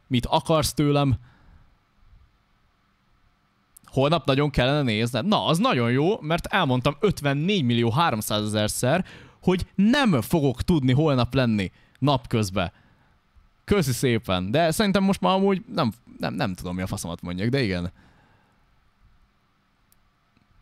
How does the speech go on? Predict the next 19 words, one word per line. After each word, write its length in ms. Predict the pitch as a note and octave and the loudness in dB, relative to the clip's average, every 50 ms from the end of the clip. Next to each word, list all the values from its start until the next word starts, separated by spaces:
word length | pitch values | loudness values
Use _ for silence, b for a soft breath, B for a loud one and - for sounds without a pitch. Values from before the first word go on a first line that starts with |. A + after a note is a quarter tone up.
| _ _ _ _ _ _ _ _ _ _ _ _ _ _ _ _ _ _ _ _ _ _ _ _ _ _ _ _ _ _ _ _ | _ _ _ _ _ _ _ _ _ _ _ _ _ _ _ _ _ _ _ _ _ _ _ _ _ _ _ _ _ _ _ _
Szerintem, 420 | - - F3 F#3+ F#3+ G3+ G3+ F3 | -2 0 0 2 2 0 0 0
szerintem 280 | F3 A3 G#3+ A3 A3 G#3+ | 0 0 2 2 0 0
csak 140 | - G#3+ | 0 0
ennyiszer 360 | G#3 E3+ B2+ A#2 - A2+ G#2+ G#2+ | 2 2 2 0 0 0 -2 -2
mondtam 300 | G#2 G#2 G#2 G2+ A2 G2+ | -2 -4 -4 -4 -4 -6
el 160 | F#2+ F#2 F#2+ | -6 -6 -8
ma 160 | G2+ G2+ F#2+ | -8 -8 -6
amúgy, 220 | G2 G#2 G#2+ A#2 | -6 -8 -8 -8
de 80 | B2+ C#3+ | -8 -6
tényleg, 300 | - - C3 G2+ G2 G2 | -4 -4 -2 -2 -2 -2
és 80 | A#2 B2 | 0 0
szerintem 280 | - E3+ E3+ F3+ F#3+ | 0 0 0 2 0
amúgy 120 | F#3 F#3 F3 | 0 0 -2
itt 120 | C3 - | -4 -4
voltál, 400 | - F#2+ F#2+ F#2 - G#2+ G2 G#2 | -6 -8 -8 -8 -6 -6 -6 -4
de 80 | A#2 C#3 | -4 -4
sose 240 | - G#3 - - | -4 -4 -4 -4
akarod 300 | G#2 G2 G2+ A2 G2+ G2 | -4 -6 -6 -8 -8 -8
megérteni. 580 | G2+ G2+ G2 G2 F#2+ G2 - A2 G#2 A2+ B2 B2 | -6 -6 -6 -6 -6 -6 -4 -2 0 0 0 -2